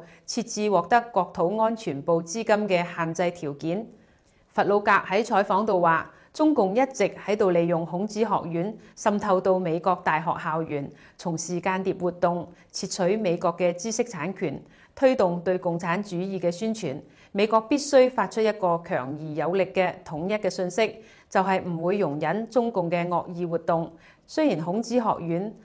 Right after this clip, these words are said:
開始喺全美國範圍內被關閉，但係最新嘅一份報告顯示，好多中共嘅所謂公共教育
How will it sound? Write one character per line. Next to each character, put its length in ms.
開 220
始 180
喺 140
全 240
美 220
國 200
範 200
圍 160
內 240
被 180
關 260
閉， 240
但 160
係 140
最 220
新 240
嘅 80
一 80
份 280
報 140
告 180
顯 240
示， 320
好 240
多 200
中 220
共 180
嘅 160
所 220
謂 200
公 220
共 240
教 220
育 180